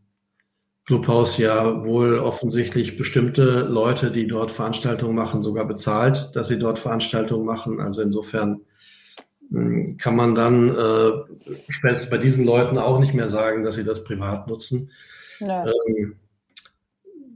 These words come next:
Speaker 1: das, ähm, denke ich mal, ähm, hat wahrscheinlich irgendwelche formal juristischen Gründe, warum man, warum man das so macht.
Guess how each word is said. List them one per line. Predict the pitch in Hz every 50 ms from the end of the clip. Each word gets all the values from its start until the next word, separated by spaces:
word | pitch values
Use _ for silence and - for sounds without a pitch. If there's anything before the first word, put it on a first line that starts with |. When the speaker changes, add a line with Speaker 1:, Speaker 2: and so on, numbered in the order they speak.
| 226 - - _ -
Speaker 1:
das, | - 110 - - - -
ähm, | - - 110 110 107 107 110 107 104 101 -
denke | - - - - 101 - - - - - 117 123 139 139 143
ich | - - 123
mal, | 110 107 107 107 110 110 107 110 - 107 107
ähm, | 104 104 104 104 104 104 107
hat | 110 - -
wahrscheinlich | 107 104 - 113 107 107 104
irgendwelche | 107 107 107 107 101 98
formal | 98 98 107 101 101 104 107
juristischen | 110 110 113 110 - - - 104 101 98
Gründe, | 104 104 117 117 113 101
warum | 101 101 95 98 101 101
man, | 101 98 95 98 98
warum | - 98 98 98 95 98 101 101
man | 98
das | 98 95 95
so | 95 98 98
macht. | 101 113 - - -